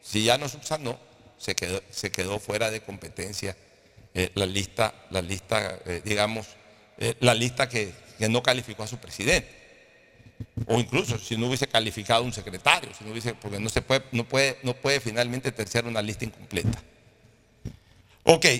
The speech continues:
Rafael se fue por la apelación interna y después se fue por acciones constitucionales. En la apelación interna vino una resolución de segunda instancia.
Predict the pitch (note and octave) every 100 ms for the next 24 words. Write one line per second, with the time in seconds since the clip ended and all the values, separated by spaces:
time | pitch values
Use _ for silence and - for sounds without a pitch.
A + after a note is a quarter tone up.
0 | - - - - - - - - - -
1 | C#3+ C#3+ E3+ G#3 D#3 - - A#2+ C#3+ -
2 | D#3+ D3+ C3 A#2+ - E3+ F3 F3 C#3+ A2+
3 | B2 - - - - - - - - -
4 | A2+ G#2+ C3 B2+ B2 C3 B2+ A#2+ G2+ B2
5 | A#2+ A#2 - - - - A2 G#2 G2+ G2+
6 | G2+ G#2 F2+ - - - - - - -
7 | - - B2 B2 C3 B2 - F3+ A3 G3+
8 | F3 C3 A#2 D#3 - - - - - -
9 | - _ - C3+ D3+ D3+ C#3+ C3 A#2+ A#2
10 | A2+ C#3 C#3+ A#2 A#2 B2+ B2 A2+ F#2+ E2
11 | D#3